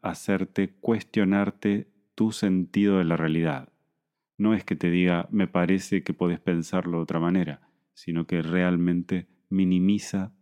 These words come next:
todo aquello que sucede. Cuando existe disenso, uno tiene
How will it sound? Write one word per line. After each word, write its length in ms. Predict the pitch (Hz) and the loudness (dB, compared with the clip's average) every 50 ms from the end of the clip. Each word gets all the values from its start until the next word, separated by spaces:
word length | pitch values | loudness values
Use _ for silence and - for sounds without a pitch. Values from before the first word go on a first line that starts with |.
| _ _ _ | _ _ _
todo 260 | - 98 92 92 90 | -2 0 2 2 2
aquello 360 | 85 82 - 85 80 - 85 | 0 -2 -4 -4 -4 -6 -8
que 100 | - 78 | -10 -10
sucede. 580 | - - - - - - - - - - - _ _ _ _ _ _ _ _ _ _ _ _ _ _ _ - - - - - - - - - - _ | -12 -14 -18 -18 -14 -12 -10 -10 -10 -12 -14 _ _ _ _ _ _ _ _ _ _ _ _ _ _ _ -20 -20 -20 -20 -18 -18 -18 -20 -20 -6 _
Cuando 260 | - 101 95 92 98 | 2 2 4 4 2
existe 440 | 95 - - - 135 135 - - 110 | 0 0 -2 -4 -4 -2 0 0 2
disenso, 840 | 101 92 85 - - 135 139 139 131 123 - - 98 90 85 - - _ _ _ _ _ _ _ _ _ _ _ _ _ - - - - - _ _ _ | 2 2 0 -2 -2 0 0 0 0 -2 -4 -4 -4 -4 -4 -6 -12 _ _ _ _ _ _ _ _ _ _ _ _ _ -20 -20 -20 -20 -20 _ _ _
uno 520 | _ - 120 113 110 113 117 117 - - - _ | _ -2 0 2 2 4 4 2 0 -2 -8 _
tiene 640 | - - 110 107 107 107 107 107 107 107 107 - | 0 2 2 4 4 4 4 4 4 2 0 -2